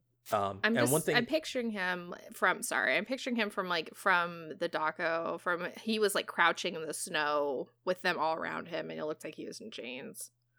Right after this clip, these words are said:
Speaker 1: Yeah.
Speaker 2: He, he looked very sad. So, like, at least that's the only image of him that I have in my mind at the moment.
Speaker 1: Well, and, and the, the image that I have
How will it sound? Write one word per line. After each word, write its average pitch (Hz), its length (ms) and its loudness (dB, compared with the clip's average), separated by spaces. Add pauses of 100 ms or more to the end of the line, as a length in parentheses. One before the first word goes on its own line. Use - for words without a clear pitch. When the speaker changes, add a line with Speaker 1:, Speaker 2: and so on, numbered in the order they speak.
(440)
Speaker 1:
Yeah. 92 260 -2 (220)
Speaker 2:
He, 185 300 -2
he 214 220 2
looked 170 160 -2
very 170 420 0
sad. - 540 -2 (800)
So, 180 600 -2 (1300)
like, 180 200 -2
at 196 180 6
least 202 180 8
that's 185 200 4
the - 80 0
only 160 220 0
image 156 280 -6
of 160 80 -8
him 160 220 -6
that 160 80 -8
I 151 220 -8 (120)
have - 220 -6
in - 40 -12
my - 100 -8
mind - 260 -8
at - 100 -8
the - 80 -12
moment. - 400 -8 (2250)
Speaker 1:
Well, 131 180 4
and, 113 100 -2
and 104 220 -2 (160)
the, - 160 -8 (180)
the 117 160 2
image 120 260 -2
that 98 100 -4
I 107 140 4
have 92 460 -8